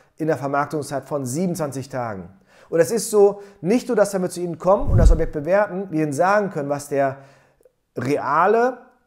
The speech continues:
Marktpreis ist. Wir sagen Ihnen auch ziemlich genau, wann das Objekt verkauft wird,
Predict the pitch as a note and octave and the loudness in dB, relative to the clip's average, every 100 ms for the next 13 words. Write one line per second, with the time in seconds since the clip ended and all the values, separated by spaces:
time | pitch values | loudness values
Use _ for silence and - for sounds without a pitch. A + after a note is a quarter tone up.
0 | - C3+ F3+ A#3 - C3+ B2+ - G3+ - | -6 0 0 0 -4 -4 -4 -4 -8 -10
1 | - B2+ D#3 C#3+ F3 G#3 A3+ G3 D#3+ - | -18 -6 -2 0 2 2 2 0 0 -2
2 | G#3 G3+ - D#3 E3 A3 A3 - _ - | -8 -8 -4 0 2 0 -4 -18 _ -16
3 | A#2 D3+ A#3+ G#3+ - D3+ E3+ E3+ - B2 | -4 0 0 -2 -6 -2 -2 -2 -8 -2
4 | D3 G#3+ A3 A#3+ D4 | 0 0 -2 -12 -12